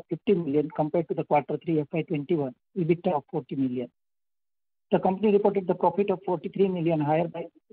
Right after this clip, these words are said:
twenty-four million compared to the quarter three F Y twenty-one of profit of rupees, uh,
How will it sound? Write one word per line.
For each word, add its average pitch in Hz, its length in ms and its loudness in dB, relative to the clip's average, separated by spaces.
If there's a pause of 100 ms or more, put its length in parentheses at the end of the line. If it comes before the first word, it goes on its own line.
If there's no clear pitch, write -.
twenty-four 180 600 0
million 151 380 0
compared 165 400 -2
to 170 60 0
the 156 80 -2
quarter 143 320 -2 (100)
three 160 180 -2
F 175 180 -4
Y 147 100 0
twenty-one 147 520 -4
of - 60 -6 (120)
profit 160 300 -4 (140)
of 151 120 -4 (120)
rupees, 156 300 -4 (140)
uh, 156 160 -2